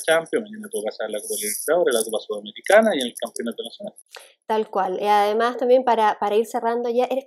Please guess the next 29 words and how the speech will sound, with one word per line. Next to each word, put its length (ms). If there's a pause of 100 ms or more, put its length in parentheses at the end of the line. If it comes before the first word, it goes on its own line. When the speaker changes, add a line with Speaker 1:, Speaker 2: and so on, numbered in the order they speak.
Speaker 2:
primera 420
vez 200
en 80
la 60
historia 340
que 80
pasaba 320
algo 140
así 200
tampoco. 420
Nadie 360
nunca 300
en 80
la 60
historia 520
de 60
una 120
competición 720
uefa, 340
ni 140
siquiera 500
Champions 500
solo, 360 (240)
en 180
una 240
historia 300
de 80
competición 580
europea, 800